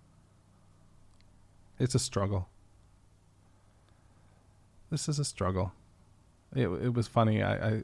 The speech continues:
I had to do a few mundane tasks today, and I did them, and I felt so good. I felt so great. I came home, and I was like, "Oh my God, this is a great morning."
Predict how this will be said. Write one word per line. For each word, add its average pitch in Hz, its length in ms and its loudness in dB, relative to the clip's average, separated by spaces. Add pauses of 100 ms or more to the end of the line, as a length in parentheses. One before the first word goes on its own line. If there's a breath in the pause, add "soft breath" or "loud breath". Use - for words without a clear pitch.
I 110 120 0
had 104 120 2
to 104 60 -4
do 107 140 0
a 98 60 0
few - 200 -4
mundane 104 560 0
tasks - 580 -4
today, 98 440 -4 (100)
and 104 100 0
I 104 60 2
did 104 240 -2
them, 95 140 -4
and 104 100 -4
I 107 40 -4
felt 113 200 -6
so 120 100 -2
good. 104 400 0 (680 soft breath)
I - 40 -8
felt 127 160 2
so 127 60 6
great. 101 420 -2 (580)
I 104 60 2
came 107 180 0
home, 107 240 0
and 104 80 0
I 101 60 -2
was 98 100 -6
like, 110 100 -8
"Oh 113 60 -4
my 101 80 -8
God, 104 300 -10 (100)
this 120 140 -14
is 110 120 -8
a 110 60 -10
great 101 380 -6
morning." 101 320 -10